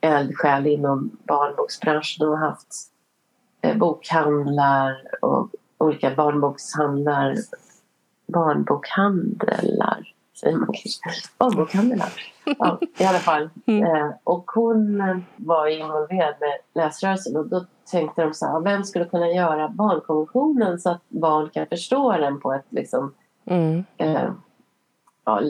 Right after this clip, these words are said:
Speaker 1: enkelt och lite ändå berörande sätt?" Och då frågade de mig om jag kunde tänka mig att försöka göra det. Det, det sa, "Men jag kan prova." Och då hade jag ju den här, alla paragraferna och så försökte jag förenkla,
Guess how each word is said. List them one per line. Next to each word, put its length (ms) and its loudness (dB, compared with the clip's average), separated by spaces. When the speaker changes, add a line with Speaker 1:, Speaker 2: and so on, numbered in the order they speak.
Speaker 1:
enkelt 560 -2
och 80 0
lite 500 -2
ändå 460 -2
berörande 720 2
sätt?" 380 -10
Och 140 -4
då 220 -2
frågade 560 0
de 100 0
mig 360 -6
om 360 -2
jag 260 -2
kunde 240 -4
tänka 280 -4
mig 80 -2
att 40 -8
försöka 260 -10
göra 300 0
det. 280 2
Det, 180 -2
det 120 -8
sa, 160 -2
"Men 160 -2
jag 120 -4
kan 260 -2
prova." 400 0
Och 100 0
då 60 6
hade 340 2
jag 180 4
ju 60 2
den 180 -4
här, 220 -6
alla 180 -2
paragraferna 760 -4
och 80 -6
så 120 -8
försökte 320 -6
jag 120 -4
förenkla, 480 -2